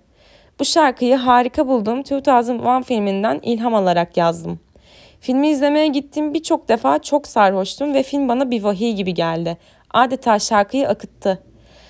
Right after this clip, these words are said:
Zaten müzik videosunu izlerseniz ve filmle karşılaştırırsanız benzerlikleri görmek kolaydır.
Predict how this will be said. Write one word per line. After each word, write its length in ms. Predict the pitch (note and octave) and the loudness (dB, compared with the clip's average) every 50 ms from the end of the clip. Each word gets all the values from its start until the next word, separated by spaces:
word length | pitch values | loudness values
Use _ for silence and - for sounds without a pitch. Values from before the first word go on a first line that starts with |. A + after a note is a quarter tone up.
| _ _ _ | _ _ _
Zaten 400 | - A3+ C4 D4+ D#4+ F4 D4+ A#3+ | -2 2 2 2 4 2 0 0
müzik 320 | A3+ A#3 A#3 C4+ C#4+ - | -2 -2 -2 -4 -6 -6
videosunu 440 | C#4+ C4+ A3+ A3 G#3 - - G#3 G3+ | -6 -2 -2 -2 -2 -2 -6 -6 -6
izlerseniz 880 | - - A3 G#3 G3+ A3 A#3+ B3+ C4 - - G#3+ G3+ F#3 A3 - - | -4 -4 -6 -2 2 2 4 4 2 0 -2 -2 -2 -4 -6 -8 -6
ve 80 | - G#3 | -6 -6
filmle 280 | G3+ - A#3+ B3+ C4 B3 | -4 -2 -2 0 0 0
karşılaştırırsanız 1200 | B3 - G#3+ G3 G3 - - G3 F#3+ F#3+ - - A3 A#3 C4 C4 - G#3+ G3 G#3 C4+ - - - _ | 0 0 0 0 0 0 -2 -2 -2 -2 -4 -4 -4 -4 -4 -2 -2 -4 -2 -2 -6 -8 -12 -4 _
benzerlikleri 600 | B3 A3+ A#3 A3 B3 B3+ B3+ B3+ - - B3+ B3 | 0 0 2 4 4 4 4 2 0 -2 0 2
görmek 400 | G#3+ G3+ F#3 F#3 A3 C4+ D4 - | 2 2 2 2 -2 -4 -6 -2
kolaydır. 600 | - C#4 C4+ B3+ A#3+ G#3+ F#3 - - - - _ | 0 2 4 4 4 4 2 0 -4 -12 -14 _